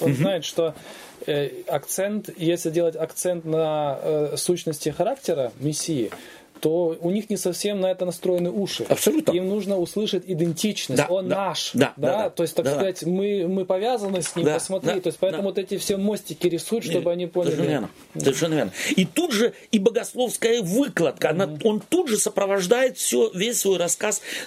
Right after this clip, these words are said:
Speaker 2: именно богословскими намеками, как этого, э, э, Иешуа, о котором все уже знают, и как его, ну, необходимо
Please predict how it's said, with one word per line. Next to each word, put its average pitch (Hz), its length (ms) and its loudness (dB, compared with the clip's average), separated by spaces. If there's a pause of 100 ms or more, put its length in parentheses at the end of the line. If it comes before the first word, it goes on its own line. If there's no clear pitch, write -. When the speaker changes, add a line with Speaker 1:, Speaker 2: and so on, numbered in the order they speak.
(120)
Speaker 2:
именно 214 280 4
богословскими 202 680 2
намеками, 202 920 2 (200)
как 165 380 0
этого, 165 480 2
э, - 140 -4 (320)
э, 220 120 2 (800)
Иешуа, 185 720 2 (380)
о - 80 2
котором 165 340 2
все 160 240 0
уже 170 220 0
знают, 175 640 0 (320)
и 185 80 0
как 185 260 0
его, 160 160 0
ну, 160 300 2
необходимо 160 800 2